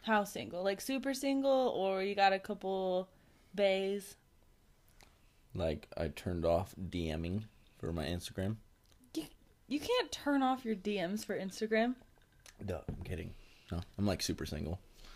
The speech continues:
Speaker 2: Like, super single.
Speaker 1: Okay, and while you're at it, what is your Instagram handle?
Speaker 2: Tonto underscore thirty-two.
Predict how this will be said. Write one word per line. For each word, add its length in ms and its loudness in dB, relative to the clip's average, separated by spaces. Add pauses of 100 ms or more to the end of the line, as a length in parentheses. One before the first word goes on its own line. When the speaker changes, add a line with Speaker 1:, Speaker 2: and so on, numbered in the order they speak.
(360)
Speaker 2:
Like, 200 -4
super 280 -8
single. 320 -8 (840)
Speaker 1:
Okay, 180 -4
and 140 -6 (320)
while 220 2
you're 120 2
at 140 2
it, 140 -6 (200)
what 280 -2
is 200 -4
your 100 -4
Instagram 560 -6
handle? 440 -6 (1040)
Speaker 2:
Tonto 640 2
underscore 680 2 (160)
thirty-two. 560 2